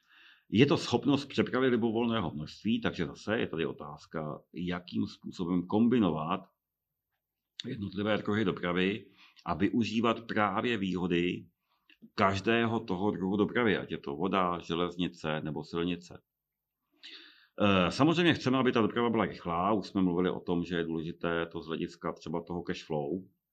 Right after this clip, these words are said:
do-, to znamená doba obratu zá-, doby obratu zásob, ale zároveň je pro nás důležitá takzvaná časová jistota, to znamená, eh, rychlost je jedna věc,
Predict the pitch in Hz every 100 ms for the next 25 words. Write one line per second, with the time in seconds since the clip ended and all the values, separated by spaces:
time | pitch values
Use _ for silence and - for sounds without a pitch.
0 | _ _ - - - _ - 67 73 78
1 | 78 82 76 78 87 - 71 71 71 92
2 | 85 82 78 76 76 71 - 98 113 -
3 | _ _ _ _ _ _ _ _ _ _
4 | _ _ - - 151 139 104 90 87 85
5 | 90 147 - - - - - - 92 -
6 | 135 147 92 101 110 117 123 120 90 98
7 | 117 113 110 - 113 117 90 - - -
8 | 71 73 82 98 110 110 110 _ - _
9 | _ - 87 82 76 67 - - - 95
10 | 90 90 143 139 101 78 80 78 80 107
11 | - -